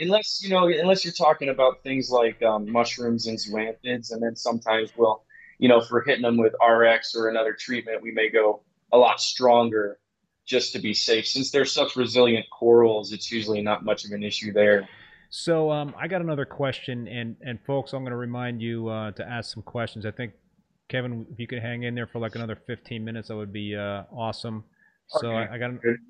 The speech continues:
Speaker 1: I'll just have a sip of water and I'll
Speaker 2: Yeah.
Speaker 1: be good to go.
Speaker 2: So, um, yeah, folks, if you have any more questions, please put 'em in the chat. I wanna talk about, um, S P S polyp extension. You know, I, I, um, I assume that, uh, I didn't, I didn't see a, a ton of fish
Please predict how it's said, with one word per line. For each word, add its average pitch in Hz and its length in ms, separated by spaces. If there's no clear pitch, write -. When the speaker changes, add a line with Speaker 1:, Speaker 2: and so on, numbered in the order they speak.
Speaker 1:
I'll 120 80
just 117 160
have 131 140
a 117 40
sip - 240
of - 140
water 139 220
and 131 100
I'll 127 60
Speaker 2:
Yeah. 123 80
Speaker 1:
be 113 60
good 127 100
to 117 80
go. 110 180
Speaker 2:
So, 120 460
um, 117 580
yeah, 131 220
folks, - 340
if 110 60
you 110 60
have 120 100
any 120 80
more 117 180
questions, 110 460
please 110 240
put 113 160
'em 107 100
in 104 80
the 101 60
chat. 110 360
I 190 60
wanna 240 160
talk 175 220
about, 127 400
um, 110 360
S 139 140
P - 140
S 117 100
polyp 110 360
extension. 87 560
You 123 120
know, 113 100
I, 127 220
I, 139 280
um, 123 320
I 143 100
assume 147 480
that, 127 300
uh, 113 240
I 117 60
didn't, 151 180
I 139 60
didn't 151 200
see 139 200
a, 127 180
a 123 100
ton 135 260
of 127 160
fish 127 340